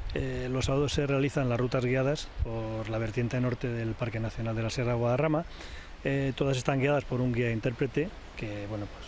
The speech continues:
nos va a enseñar diferentes lugares, diferentes paisajes de, del Parque Nacional, ¿no? Son, eh, digamos, rutas a lo mejor más, eh, de conocimiento de estos espacios, de algunas incluso se podríamos considerar casi travesías, ¿no?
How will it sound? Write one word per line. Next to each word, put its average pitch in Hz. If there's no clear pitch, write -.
nos 110
va 113
a -
enseñar 123
diferentes 131
lugares, 120
diferentes 117
paisajes 131
de, 113
del 113
Parque 113
Nacional, 110
¿no? 135
Son, 156
eh, 147
digamos, 143
rutas 151
a 151
lo 135
mejor 131
más, 143
eh, 135
de 156
conocimiento 151
de 147
estos 139
espacios, 160
de 127
algunas 127
incluso 127
se 117
podríamos 127
considerar 123
casi 117
travesías, 123
¿no? 151